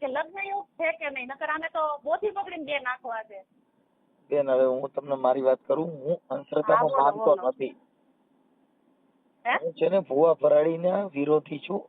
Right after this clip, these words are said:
Speaker 2: અંધશ્રદ્ધામાં માનતો નથી. એટલે ઘણાય મને એને ખબર ન હોય ને મને ફોન કર્યો હોય ને તો હું એના દાણા જોઉં અને મનોરંજન કરતો હોઉં છું.
Speaker 1: મારી વાત સાંભળો, આપણે તમારું ને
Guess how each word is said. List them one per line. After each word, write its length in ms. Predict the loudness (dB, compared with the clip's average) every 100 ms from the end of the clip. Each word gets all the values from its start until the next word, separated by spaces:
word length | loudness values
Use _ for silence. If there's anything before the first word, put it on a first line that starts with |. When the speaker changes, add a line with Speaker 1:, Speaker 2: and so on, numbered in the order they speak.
| -4
Speaker 2:
અંધશ્રદ્ધામાં 680 | -4 2 0 4 4 4
માનતો 440 | 2 0 0 0 0
નથી. 420 | 0 -4 -8 -8 _ -20 _ -6
એટલે 240 | 0 0
ઘણાય 360 | 2 0 2 2
મને 280 | 2 2 2
એને 140 | 2 2
ખબર 380 | 0 4 2
ન 40 | 4
હોય 200 | 4 4
ને 80 | 0
મને 140 | -4
ફોન 300 | 0 0 0
કર્યો 260 | -2 2 2
હોય 140 | 0
ને 100 | 0
તો 140 | 0
હું 260 | 0 0 0
એના 180 | 2 4
દાણા 320 | 4 4 2
જોઉં 320 | 2 2 0 -6 -8 0
અને 160 | 0
મનોરંજન 640 | 2 2 4 4 2 0 2
કરતો 280 | 2 4
હોઉં 180 | 2 0
છું. 160 | -6 -20 _ _ _ _ _ _ _ _
Speaker 1:
મારી 220 | -20 -16
વાત 180 | -12 -14
સાંભળો, 520 | -16 -20 -14 -12 -12 -16 _ _ _ _ -20 -14
આપણે 280 | -12 -10 -10
તમારું 540 | -8 -4 -2 -2
ને 60 | -6